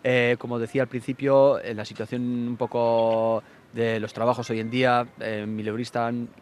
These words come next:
no, uno no puede llegar a fin de mes, que era mi caso, y como quería aportar dinero en casa para mejorar un poco la situación económica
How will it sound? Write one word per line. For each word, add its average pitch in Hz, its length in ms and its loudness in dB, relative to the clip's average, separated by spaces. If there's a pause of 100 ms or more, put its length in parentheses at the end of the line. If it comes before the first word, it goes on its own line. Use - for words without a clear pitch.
no, 117 300 -2
uno 127 200 -2
no 131 100 0
puede 117 140 -2
llegar 110 160 -4
a 107 60 -8
fin 117 120 -8
de 113 80 -6
mes, 131 160 -4
que - 80 -6
era 117 80 -2
mi 113 120 -6
caso, 127 260 -4
y 131 60 -6
como 104 240 -10
quería 117 200 -4
aportar 120 380 -2
dinero 120 240 -6
en 120 60 -6
casa 104 440 -4
para 107 180 -6
mejorar 110 300 -6
un 113 60 -6
poco 117 220 -6
la 113 80 -4
situación 113 400 -8
económica 113 520 -6